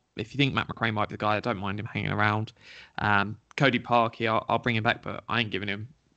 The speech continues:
much guarantee because I don't think he'll win the camp battle. Um, so no multi-year deals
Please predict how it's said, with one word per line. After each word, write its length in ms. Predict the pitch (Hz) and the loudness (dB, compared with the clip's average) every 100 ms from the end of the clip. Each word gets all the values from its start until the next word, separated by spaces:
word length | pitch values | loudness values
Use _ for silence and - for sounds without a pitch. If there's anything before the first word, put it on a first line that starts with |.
| - - - | -20 -16 -6
much 320 | 120 - - | 0 0 2
guarantee 480 | 117 110 - 127 127 | 2 2 4 6 4
because 460 | 117 123 117 117 - - - - _ - | 2 -2 -2 -4 -14 -20 -20 -20 _ -12
I 40 | |
don't 180 | - 123 | -6 -4
think 140 | 131 127 | 0 2
he'll 100 | 127 | 4
win 120 | 127 | 4
the 60 | |
camp 200 | 120 156 | 4 2
battle. 240 | 104 - 110 - _ _ - - | 2 -2 -4 -12 _ _ -18 -8
Um, 300 | 107 107 104 - | -2 0 0 2
so 160 | 123 | 6
no 240 | 135 160 156 | 10 10 10
multi-year 440 | 147 123 127 123 | 8 8 6 4
deals 460 | 120 117 110 - | 4 4 2 -4